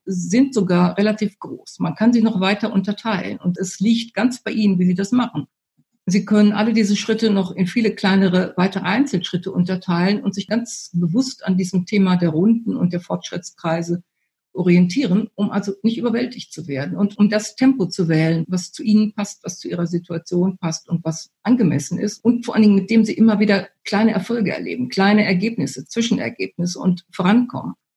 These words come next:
Und insofern, das ist jetzt, wie gesagt, ein relativ willkürliches Beispiel und Sie können das auf Ihre Situation umsetzen.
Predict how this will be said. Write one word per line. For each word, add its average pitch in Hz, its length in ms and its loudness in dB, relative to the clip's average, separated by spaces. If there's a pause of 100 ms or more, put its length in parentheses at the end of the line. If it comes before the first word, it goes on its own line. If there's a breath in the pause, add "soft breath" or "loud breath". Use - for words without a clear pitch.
(960)
Und 214 180 0
insofern, 214 580 2
das 190 220 -2
ist - 200 -6
jetzt, 202 280 -2
wie 196 100 0
gesagt, 180 280 0
ein 180 40 2
relativ 196 520 -4
willkürliches 202 880 0
Beispiel 233 720 -2 (760)
und 202 440 2
Sie 226 180 2
können 226 260 4
das 202 300 0
auf 180 180 -4
Ihre 185 260 2
Situation 180 880 0 (100)
umsetzen. - 680 -4